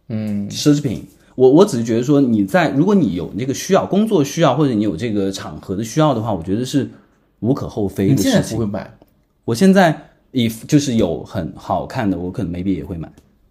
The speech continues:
Speaker 1: 我现在就不买。
Speaker 2: 但是因为我知道你卖掉还是会，还是不会亏太多的。
Speaker 1: 你不会卖啦，你，你没卖过吧？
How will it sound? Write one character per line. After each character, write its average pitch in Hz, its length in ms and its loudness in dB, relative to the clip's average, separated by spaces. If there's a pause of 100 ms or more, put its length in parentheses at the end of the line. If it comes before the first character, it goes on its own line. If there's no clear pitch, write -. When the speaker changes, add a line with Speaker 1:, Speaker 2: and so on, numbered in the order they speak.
(680)
Speaker 1:
我 120 100 -4
现 175 140 2
在 143 100 0
就 - 40 -6
不 - 100 -16
买。 101 260 -8 (280)
Speaker 2:
但 285 120 8
是 285 100 6
因 302 60 10
为 277 60 6
我 208 100 2
知 202 120 -4
道 220 200 2
你 110 120 0
卖 208 200 -2
掉 202 140 0
还 120 180 -8
是 147 140 -8
会， 180 300 -8 (480)
还 - 180 -6
是 - 80 -10
不 113 140 -12
会 185 160 -4
亏 165 260 -6
太 165 220 -8
多 107 200 -6
的。 98 80 -6
Speaker 1:
你 123 120 -4
不 135 120 -10
会 247 140 -2
卖 185 300 2
啦， 98 100 -4
你， 120 440 -6
你 - 20 -8
没 123 120 -2
卖 160 200 0
过 107 100 -4
吧？ - 300 -10